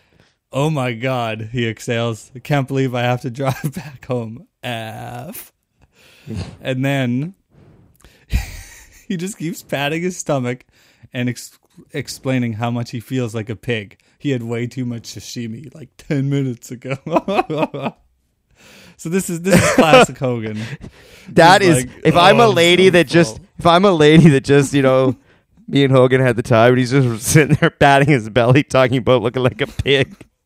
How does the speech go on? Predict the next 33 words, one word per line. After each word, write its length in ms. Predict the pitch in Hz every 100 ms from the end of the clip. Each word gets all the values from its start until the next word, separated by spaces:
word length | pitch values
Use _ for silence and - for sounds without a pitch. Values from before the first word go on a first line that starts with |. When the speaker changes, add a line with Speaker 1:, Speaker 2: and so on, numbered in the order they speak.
| _ _ _ - - -
Speaker 2:
Real 280 | 131 165 190
class 420 | 131 143 135 139
act 300 | 123 117 117 101
there. 320 | 104 92 87 - 262 _
That's 200 | - 147 175
not 60 |
how 60 | 190
you 140 | 160
treat 240 | 120 139 113
a 40 |
woman. 260 | 101 101 180
Speaker 1:
Oh, 60 |
no, 180 | 233 170
but 160 | 117 143 - - _ _
Speaker 2:
You 140 | - 127
hold 320 | 104 156 196
Speaker 1:
she's 80 | 170
Speaker 2:
her. 100 | 104
Speaker 1:
a 40 |
hot 180 | 147 143
commodity. 640 | 131 120 151 120 107 110 -
Speaker 2:
You 140 | 139
hold 320 | 127 165 202
her 80 | 170
and 80 | 139
Speaker 1:
Then 60 |
Speaker 2:
you 60 | 175
Speaker 1:
he 40 |
Speaker 2:
make 140 | 185 180
her 80 | 160
Speaker 1:
starts 160 | 160 151
Speaker 2:
feel 180 | 151
like 220 | 143 143